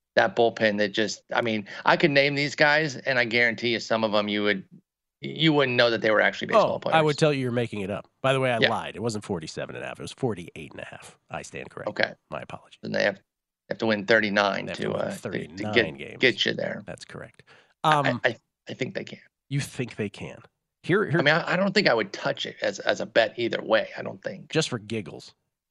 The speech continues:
Speaker 2: They got Seattle next. They got Houston. They got Atlanta. They got Miami. Okay, you get the idea. Um,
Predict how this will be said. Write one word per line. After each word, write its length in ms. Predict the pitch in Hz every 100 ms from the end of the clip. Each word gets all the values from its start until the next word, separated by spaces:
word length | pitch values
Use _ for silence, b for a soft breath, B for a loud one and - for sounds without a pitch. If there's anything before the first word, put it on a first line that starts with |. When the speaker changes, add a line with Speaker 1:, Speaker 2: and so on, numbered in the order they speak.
| _ _ _ -
Speaker 2:
They 100 | 101
got 180 | 98 -
Seattle 460 | - 87 98 123
next. 260 | 127 123 -
They 100 | 80
got 140 | 69
Houston. 520 | - 117 117 - 117 120 -
They 60 |
got 180 | 73 69
Atlanta. 500 | 69 87 101 101 101 - _ _ _ _ _ _ -
They 80 | 65
got 120 | 67
Miami. 560 | 65 71 95 95 90 - _ _ _ -
Okay, 260 | 107 - - _ _
you 80 | -
get 100 | -
the 100 | -
idea. 180 | - - - b b -
Um, 500 | 156 151 143 139